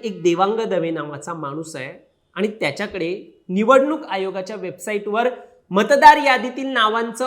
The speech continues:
अधिकृतपणे ॲडिशन आणि डिलिशन करण्याचं एक कंत्राट आहे, वेबसाईट हाताळण्याचं त्याच्याकडे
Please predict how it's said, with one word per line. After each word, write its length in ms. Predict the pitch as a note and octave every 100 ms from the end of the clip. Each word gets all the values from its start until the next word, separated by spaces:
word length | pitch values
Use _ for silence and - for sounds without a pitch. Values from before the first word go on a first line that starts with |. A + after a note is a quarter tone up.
| -
अधिकृतपणे 1120 | G#3+ A3 G#3+ C4+ C#4 - B3+ G#3+ D3+ - - -
ॲडिशन 400 | G3 B3 C4+ C4
आणि 180 | C4 C4
डिलिशन 500 | A3 A3 G#3+ B3 B3
करण्याचं 540 | A3 G#3+ G#3+ G#3 A#3+
एक 320 | - A3+ A3+
कंत्राट 380 | G#3 F#3 G#3+ A3+ A3
आहे, 260 | E3 E3+
वेबसाईट 440 | D3+ D#3+ - G#3+ F3+
हाताळण्याचं 580 | - G3 G#3+ G#3+ G#3+
त्याच्याकडे 720 | G#3 E3+ F3 F#3+ A3 A3+ _